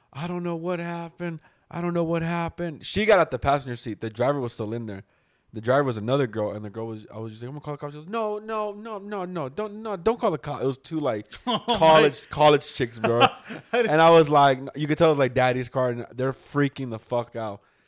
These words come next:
Speaker 1: And I'm like, I'm like, "What the
Speaker 2: You
Speaker 1: fuck?" I
Speaker 2: have
Speaker 1: mean, I'm
Speaker 2: to.
Speaker 1: talking about that car was totaled,
Speaker 2: Yeah,
Speaker 1: bro.
Speaker 2: you have to call
Speaker 1: They're
Speaker 2: the
Speaker 1: like, "No,
Speaker 2: cops.
Speaker 1: we're gonna get it out." I was like, "No." And she's like, "Don't, please don't call the cops. Like, we cannot." And I was just like, "Bro, like, you just, like," bro, you coulda killed somebody. What
Speaker 2: Could
Speaker 1: the
Speaker 2: or
Speaker 1: fuck do you
Speaker 2: yourself,
Speaker 1: mean? Like,
Speaker 2: yeah.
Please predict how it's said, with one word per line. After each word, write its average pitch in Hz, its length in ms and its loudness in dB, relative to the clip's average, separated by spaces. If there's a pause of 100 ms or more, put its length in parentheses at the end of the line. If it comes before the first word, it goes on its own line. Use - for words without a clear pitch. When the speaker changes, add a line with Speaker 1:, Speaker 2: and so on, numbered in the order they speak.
(160)
Speaker 1:
And 110 140 -10
I'm 113 180 -6
like, 104 260 -6
I'm 110 440 -10
like, 104 280 -10 (460)
"What 127 180 -6
the - 60 -10
Speaker 2:
You 127 80 -14
Speaker 1:
fuck?" 131 160 2
I - 40 -6
Speaker 2:
have 127 80 0
Speaker 1:
mean, 131 120 2
I'm 160 120 4
Speaker 2:
to. - 40 -6
Speaker 1:
talking 175 160 2
about 135 180 0
that 156 140 6
car 147 220 4
was 104 240 -8
totaled, 127 720 2
Speaker 2:
Yeah, 185 100 -8
Speaker 1:
bro. 143 120 -4
Speaker 2:
you 135 40 -4
have 175 220 -10
to 156 80 -16
call 135 160 -16
Speaker 1:
They're 196 80 2
Speaker 2:
the 196 80 0
Speaker 1:
like, 175 80 -4
"No, 196 80 -2
Speaker 2:
cops. 202 80 -2
Speaker 1:
we're 208 60 -2
gonna 208 180 -4
get 190 160 -2
it 180 100 -2
out." 190 300 0
I 165 60 -2
was 147 100 -8
like, 147 100 -8
"No." 180 140 -4
And 165 100 -10
she's 147 80 -14
like, 123 160 -14
"Don't, 135 220 -6
please 131 240 -10
don't 117 160 -8
call 113 160 -10
the 107 80 -12
cops. 110 200 -10
Like, 104 140 -10 (380)
we 123 100 -6
cannot." 117 380 -6
And 113 80 -2
I 117 60 0
was 117 120 -2
just 117 180 -10
like, 98 220 -10
"Bro, 104 320 -2
like, 90 380 -14 (400)
you 151 160 -8
just, 180 420 -8
like," 120 240 0 (760)
bro, 165 140 4
you 160 120 2
coulda 135 200 0
killed 185 340 2
somebody. 92 520 -10
What 185 240 -2
Speaker 2:
Could 185 100 -2
Speaker 1:
the 165 60 -10
Speaker 2:
or 190 140 4
Speaker 1:
fuck 170 100 -2
do 156 60 -4
you 180 120 -4
Speaker 2:
yourself, 180 140 -2
Speaker 1:
mean? 208 160 -6
Like, 143 180 4
Speaker 2:
yeah. 117 80 -14